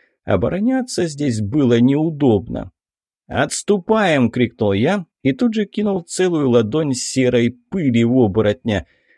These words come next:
Вряд ли она причинит ему существенный вред, но зато, может, достанет тех, кто рычит в туннелях — а мы пока займем более выгодную позицию в коридоре. В зале они на нас могли б напасть со всех сторон.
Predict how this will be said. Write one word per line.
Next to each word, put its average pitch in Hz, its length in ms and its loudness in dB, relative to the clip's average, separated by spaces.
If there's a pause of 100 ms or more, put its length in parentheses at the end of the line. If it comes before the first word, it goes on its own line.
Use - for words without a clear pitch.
(100)
Вряд - 360 -4
ли - 60 0
она 110 180 2
причинит 123 500 0
ему 117 180 2
существенный 123 880 -2
вред, 214 500 -2
но 131 260 -6
зато, 247 380 -4
может, 202 360 0
достанет 165 560 -4
тех, 151 300 -2
кто - 280 -4
рычит 135 480 -4
в - 120 -20 (100)
туннелях — 123 720 0 (280)
а 92 160 -2
мы 143 180 0
пока 247 420 -4
займем 208 440 -4
более 165 320 -2
выгодную 127 720 0
позицию 117 800 0
в - 160 -8
коридоре. 123 800 0 (500)
В 104 80 -4
зале 123 320 2
они 107 160 2
на 104 120 0
нас 110 280 0
могли 117 340 0
б 120 80 -6
напасть 117 540 -2
со 110 160 0
всех 101 380 -2
сторон. - 560 -4